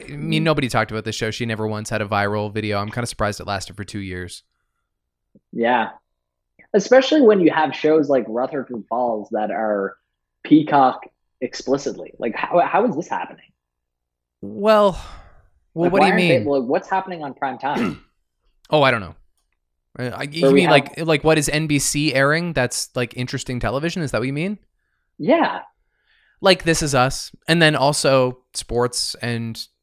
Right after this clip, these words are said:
Speaker 1: news.
Speaker 2: Yeah.
Speaker 1: Rachel Maddow.
Speaker 2: I guess that.
Speaker 1: <laughs>
Speaker 2: I guess that. But, like, you have, like, this three-camera sitcom with, like, one of the leads of The Office and The Hangover. That's actually, like, a really interesting story.
Speaker 1: Yeah.
Speaker 2: Or at least, like, an original story.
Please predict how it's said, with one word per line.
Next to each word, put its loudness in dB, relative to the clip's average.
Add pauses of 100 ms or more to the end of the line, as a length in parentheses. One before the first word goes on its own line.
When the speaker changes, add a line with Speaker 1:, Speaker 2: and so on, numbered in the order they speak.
(280)
Speaker 1:
news. -4
Speaker 2:
Yeah. 4
Speaker 1:
Rachel 2
Maddow. 0
Speaker 2:
I 6
guess 4
that. 2 (160)
Speaker 1:
<laughs> -2
Speaker 2:
I -2
guess -2
that. -6
But, -10
like, -4 (360)
you 4
have, 4
like, 2
this 0
three-camera 0
sitcom -2
with, -2 (100)
like, 4
one 4
of 0
the 4
leads 4
of 2 (1040)
The 6
Office 2
and -10
The -6
Hangover. -4
That's -2
actually, 0
like, -4
a -2
really -2
interesting -8
story. 2
Speaker 1:
Yeah. 2
Speaker 2:
Or 4
at 2
least, 6
like, 2
an 0
original -2
story. -10